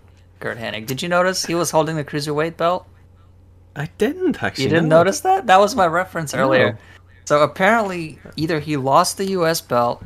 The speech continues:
Speaker 1: or he grabbed the wrong belt backstage, but he came out with the, with the Cruiserweight Championship.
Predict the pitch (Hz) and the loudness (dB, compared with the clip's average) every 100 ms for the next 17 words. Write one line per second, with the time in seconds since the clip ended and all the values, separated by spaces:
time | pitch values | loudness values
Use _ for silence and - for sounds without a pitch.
0 | - - - 127 139 147 147 131 127 - | -20 -12 -2 2 4 4 2 -4 -12 -2
1 | 120 139 151 135 135 123 120 120 - 117 | 0 0 0 2 2 4 2 2 -2 -4
2 | - 120 113 113 120 170 180 160 143 139 | -4 -8 -6 -8 -8 -6 -4 0 0 0
3 | 123 120 123 131 117 113 - 139 135 123 | -4 -6 -8 -8 -6 -6 -4 -4 -2 -2
4 | 117 - 123 113 110 107 - 117 - | -4 -6 -8 -8 -8 -12 -12 -12 -12